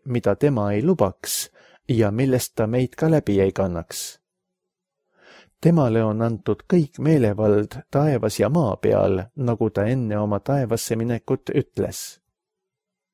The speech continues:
Samuti on väga julgustav teada, et ükski vägi ega võim ei saa Jumala plaani ja kalendri täitumist takistada, viivitada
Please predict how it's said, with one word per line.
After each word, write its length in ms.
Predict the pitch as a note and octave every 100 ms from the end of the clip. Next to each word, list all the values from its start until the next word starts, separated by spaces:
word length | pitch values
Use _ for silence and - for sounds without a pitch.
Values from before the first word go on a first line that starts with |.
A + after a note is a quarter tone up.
| _ _ _ _ _ _ _ _ _ C#3 _ _ _ _ _ _ _ _ _ _ _
Samuti 640 | - - E3 F#3 - B2 A#2
on 200 | A2 G#2
väga 280 | D3 A#2
julgustav 680 | G#2 A#2+ E3+ B2+ G2+ A#2 G2 G2+
teada, 540 | C#3 D#3 B2 G#2+ G2+ _ -
et 220 | A#2+ -
ükski 540 | F3 - - - B2 A2+
vägi 320 | B2 D#3 B2+ A2+
ega 280 | G#2 G#2 G2+
võim 400 | C#3 D#3 G#2+ G2 G2 -
ei 220 | B2+ A2
saa 280 | - A2 G2+
Jumala 560 | G#2 D#3 D3 G#2+ G#2
plaani 520 | G2+ B2 D3+ C#3+ A#2 -
ja 240 | - A2 G#2
kalendri 580 | C#3 D#3 A#2 G2+ G2 G#2+
täitumist 840 | C#3 C#3 - - F#2+ G2 - - -
takistada, 880 | - E3 - C#3+ - A#2+ A#2 A2+ G#2+ - _ A#2
viivitada 720 | A2 D3 D3 C3 - A#2 A#2